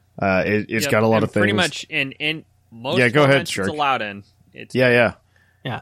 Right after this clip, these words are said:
Speaker 1: It's,
Speaker 3: uh, the
Speaker 1: it's
Speaker 3: move,
Speaker 1: very
Speaker 3: uh,
Speaker 1: good. I, I, I don't
Speaker 3: the
Speaker 1: know.
Speaker 2: It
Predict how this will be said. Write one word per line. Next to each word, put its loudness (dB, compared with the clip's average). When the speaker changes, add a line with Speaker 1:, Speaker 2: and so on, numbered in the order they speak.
Speaker 1:
It's, 2
Speaker 3:
uh, 0
the -4
Speaker 1:
it's 2
Speaker 3:
move, 2
Speaker 1:
very 2
Speaker 3:
uh, -10
Speaker 1:
good. -2
I, 2
I, 0
I 0
don't 4
Speaker 3:
the 4
Speaker 1:
know. 2
Speaker 2:
It 2